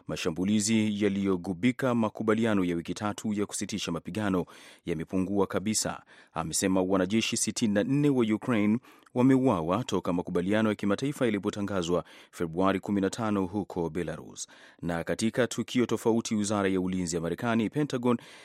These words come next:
ilitangaza jana kwamba vifaru mia saba hamsini vya jeshi la nchi kavu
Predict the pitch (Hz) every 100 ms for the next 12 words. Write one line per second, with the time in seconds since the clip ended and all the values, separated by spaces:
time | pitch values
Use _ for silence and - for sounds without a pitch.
0 | - 123 120 135 127 127 123 123 117 113
1 | 120 107 104 98 101 - 123 113 85 80
2 | 80 - 98 90 87 92 - - 185 160
3 | 117 110 85 101 - - 98 90 92 85
4 | 82 - 98 - - 143 139 143